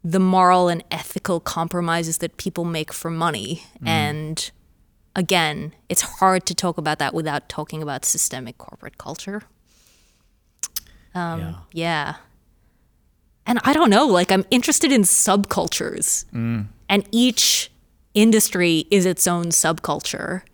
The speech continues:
Speaker 1: with its own rules, its own language, its own cults,
Speaker 2: Mm.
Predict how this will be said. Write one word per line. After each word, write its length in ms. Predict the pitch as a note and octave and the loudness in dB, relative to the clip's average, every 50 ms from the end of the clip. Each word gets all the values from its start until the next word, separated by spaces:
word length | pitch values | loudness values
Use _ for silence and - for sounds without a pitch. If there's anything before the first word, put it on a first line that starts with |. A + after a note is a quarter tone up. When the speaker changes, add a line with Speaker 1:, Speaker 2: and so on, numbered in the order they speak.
| _ _ _ _ _ | _ _ _ _ _
Speaker 1:
with 160 | - F#3+ F#3 D#3+ | 0 0 2 2
its 160 | F#3 F3 - F#3 | 2 2 2 2
own 180 | F3+ F3 E3+ | 2 0 0
rules, 360 | E3+ F3 F3 F3+ F3+ F3+ E3 | 0 0 0 2 2 2 2
its 140 | F3+ E3+ - | 0 0 0
own 180 | F3+ F3 F3 E3+ | 0 0 0 2
language, 760 | E3+ D3+ D3+ D#3+ D#3+ E3 E3 D#3+ E3 D#3 - - - - - - _ | 2 2 2 2 0 0 0 0 0 -2 -4 -6 -6 -8 -10 -8 _
its 240 | F3+ F3+ - - - | -2 0 0 2 2
own 400 | F#3 F3 E3+ E3+ E3+ E3 E3 E3+ | 2 2 0 0 -2 -2 -4 -4
cults, 720 | - - - D#3+ E3+ E3+ D#3 - - - - - - - - | -4 0 2 2 2 2 0 0 2 2 2 2 2 0 -2
Speaker 2:
Mm. 360 | A#2 A2+ A2 G#2+ G#2+ G2+ G2+ | -2 -4 -2 -2 -4 -4 -8